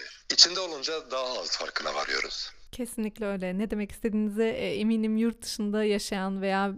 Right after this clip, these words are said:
Speaker 2: e, hayatının bir dönemini, e, yurt dışında, e, geçiren bütün Türkler anlıyordur, anlamıştır. E, biz sizi nasıl severek takip ediyorsak, nasıl hayranlıkla, e,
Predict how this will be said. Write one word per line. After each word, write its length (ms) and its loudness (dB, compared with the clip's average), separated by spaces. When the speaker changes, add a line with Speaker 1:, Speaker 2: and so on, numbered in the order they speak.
Speaker 2:
e, 80 -4
hayatının 680 0
bir 180 4
dönemini, 420 2
e, 100 2
yurt 280 2
dışında, 720 -2
e, 360 -6
geçiren 720 0
bütün 540 0
Türkler 540 2
anlıyordur, 520 2
anlamıştır. 680 2
E, 260 4
biz 420 -2
sizi 420 4
nasıl 220 0
severek 400 4
takip 300 0
ediyorsak, 540 2
nasıl 220 2
hayranlıkla, 920 2
e, 60 0